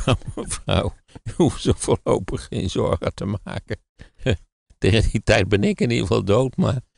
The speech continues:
u zult zien, het zal met het einde van de wereld nog wel meevallen, denk ik eerlijk gezegd."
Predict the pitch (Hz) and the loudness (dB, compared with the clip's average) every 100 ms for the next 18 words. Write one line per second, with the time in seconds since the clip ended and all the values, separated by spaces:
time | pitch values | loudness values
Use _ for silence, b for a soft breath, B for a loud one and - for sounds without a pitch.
0 | _ - 139 - 110 - 208 190 113 - | _ -4 0 2 0 0 -2 0 -2 -2
1 | 110 101 - 113 107 104 104 110 95 98 | 0 0 -2 -2 -2 -2 -2 -2 -2 2
2 | 98 104 120 104 110 92 131 160 107 87 | 2 2 -2 0 0 0 0 0 2 2
3 | 78 80 80 69 71 69 71 69 - 76 | 2 2 0 0 -4 -4 -4 -4 -6 -6
4 | 58 - | -6 -10